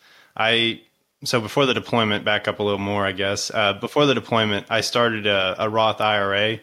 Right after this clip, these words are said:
I put money into it and everything, and it was rising up fairly well and everything. And then, you know, whenever I got back home, uh, covid was actually starting and everything. So, uh, once that started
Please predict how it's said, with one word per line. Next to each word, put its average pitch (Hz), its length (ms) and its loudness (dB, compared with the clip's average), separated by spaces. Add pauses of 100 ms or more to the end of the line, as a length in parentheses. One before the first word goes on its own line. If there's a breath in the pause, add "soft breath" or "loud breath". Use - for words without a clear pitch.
(120)
I 117 80 0
put 135 220 0
money 120 240 2
into 117 320 0
it 113 140 0
and 117 100 -4
everything, 113 580 -4 (540 soft breath)
and 104 260 0
it 107 80 -4
was 107 320 -6 (460)
rising 123 440 0
up 123 320 0 (240)
fairly 120 280 0
well 110 280 2
and 107 100 -2
everything. 110 480 -4
And 107 140 -2
then, 107 240 -4 (420 soft breath)
you 113 80 -4
know, 107 160 0
whenever 117 300 0
I 110 100 2
got 104 260 -2
back 120 280 0
home, 104 560 -4
uh, 101 240 0 (180)
covid 120 320 2
was 98 140 -4
actually 98 640 0
starting 98 460 0
and 98 100 -4
everything. 98 500 -4
So, 101 380 -2 (560 loud breath)
uh, 95 380 -2 (100)
once 127 260 0
that 120 220 2
started 120 520 0